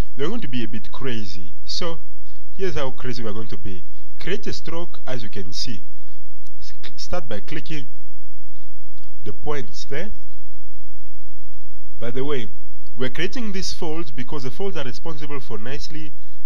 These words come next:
uh, up, uh, displaying our material. That's why I'm creating those folds, as you can see. So just follow along, please.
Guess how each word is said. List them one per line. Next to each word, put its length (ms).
uh, 240
up, 220
uh, 160
displaying 480
our 100
material. 680
That's 180
why 80
I'm 100
creating 360
those 180
folds, 320
as 100
you 60
can 220
see. 280
So 160
just 240
follow 300
along, 320
please. 380